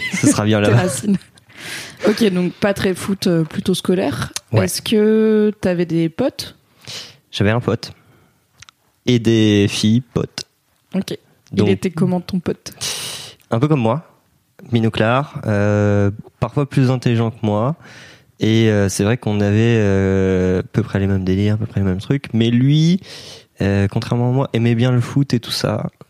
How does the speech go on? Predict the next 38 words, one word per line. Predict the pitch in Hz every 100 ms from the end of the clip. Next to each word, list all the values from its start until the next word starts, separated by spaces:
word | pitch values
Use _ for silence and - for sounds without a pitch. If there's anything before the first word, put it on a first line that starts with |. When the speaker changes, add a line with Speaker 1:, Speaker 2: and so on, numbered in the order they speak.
| 110
Speaker 1:
Donc | 107
du | 104 107
coup, | - 117 117
euh, | 110 104 101 110 - 117
il | 113
s'entendait | 107 - 104 104
beaucoup | 107 110 -
plus | - 127
avec | 104 98
les | 101
autres | 104 101
garçons. | 98 - 113 131 170 - - - _ 90
Mais |
après, | 87 117
c'est | -
vrai | 98 110
que | - 104 107 -
on | 98
était, | 95 - 107 104 98
euh, | 92 92 90 -
un |
petit | 101 -
groupe, | 113 123 - -
donc | 107 98
du | 107
même | 101 104
âge. | 123 123 - - - - - - _ _
On | 92
devait | 95 95 101
être, | - -
euh, | 98 98 95 95 92
six | - - 113 -
ou |
sept, | 110 - 104 - - -
un | - _ _ _ -
peu | 107
plus, | - 104 -
ouais. | 90